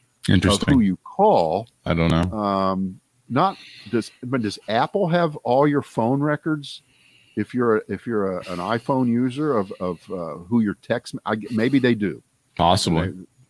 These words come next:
Speaker 1: they thought Apple was a, uh, uh, now, uh, by the way, the C E O of Apple, Tim Apple,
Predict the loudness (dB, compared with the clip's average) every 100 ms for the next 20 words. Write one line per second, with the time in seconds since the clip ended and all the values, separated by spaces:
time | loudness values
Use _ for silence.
0 | -12 -10 -2 0 0 0 -2 -2 -4 -4
1 | -4 -4 -6 -12 _ _ _ _ -10 -10
2 | _ -14 -6 -6 -6 -8 -2 -2 -4 -6
3 | -2 2 4 4 2 0 0 4 6 6
4 | 6 4 0 2 2 0 0 2 2 2
5 | 2 0 -2